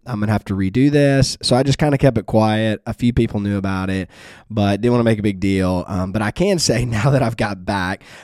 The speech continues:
um, I did pass, so that's good news. Three and a half years of, it was two, two years of coursework and then about a year and a half of the project and writing.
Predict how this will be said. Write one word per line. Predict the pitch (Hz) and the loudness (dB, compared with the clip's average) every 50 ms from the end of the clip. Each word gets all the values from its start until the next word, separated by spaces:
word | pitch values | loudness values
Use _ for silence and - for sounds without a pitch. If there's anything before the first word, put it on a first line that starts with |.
| - - | -10 -4
um, | 123 117 113 110 113 110 - | -2 -2 0 -2 -4 -6 -6
I | - 101 | -8 -6
did | 95 95 120 135 175 - | 0 2 2 2 4 4
pass, | 196 165 135 127 135 160 185 - - - - | 2 4 4 2 0 0 -2 -2 -4 -8 -8
so | - - - 113 107 107 104 101 | -6 -2 0 2 2 2 2 0
that's | 95 90 101 104 117 - - | -2 -2 -4 -4 -4 -4 -4
good | - - 160 160 160 | 2 2 2 4 4
news. | 147 135 123 120 120 127 143 151 147 - _ _ | 4 4 6 6 6 6 6 4 2 -4 _ _
Three | - 127 123 123 123 | -2 0 0 2 2
and | 123 | 2
a | 120 | 0
half | 123 117 110 - | 0 0 -2 -2
years | - 113 113 113 113 113 113 113 110 107 | -2 0 0 2 2 2 2 0 0 -2
of, | - - 95 98 98 98 98 95 92 92 - - - - _ - | -6 -8 -6 -6 -4 -4 -4 -4 -6 -8 -12 -20 -20 -14 _ -2
it | 107 | -2
was | 101 101 98 | -2 -2 -2
two, | - - 170 165 165 160 | -2 0 2 2 2 2
two | - _ - - 151 | 0 _ 0 2 2
years | 160 160 151 147 139 | 4 6 4 4 4
of | 127 113 | 0 -2
coursework | - 127 123 120 - - 120 113 113 110 110 110 110 101 - | 0 0 0 0 0 -2 -2 -2 0 0 0 0 -2 -4 -4
and | 101 98 | -6 -6
then | 101 | -6
about | 98 98 98 95 | -4 -4 -4 -4
a | 95 | -2
year | 101 107 120 120 | -2 -2 -2 -2
and | 117 113 | -2 -2
a | 101 | -2
half | 104 113 110 107 101 - | -2 -2 -2 -2 -2 -4
of | 101 90 | -6 -8
the | 87 92 | -8 -8
project | - - - 113 107 104 98 104 104 101 98 - - | -8 -4 -2 -2 -2 -2 -2 -2 -4 -4 -4 -6 -8
and | 95 90 87 | -8 -8 -6
writing. | 90 90 92 98 95 92 98 95 95 92 90 | -4 -4 -4 -4 -4 -4 -4 -4 -6 -6 -8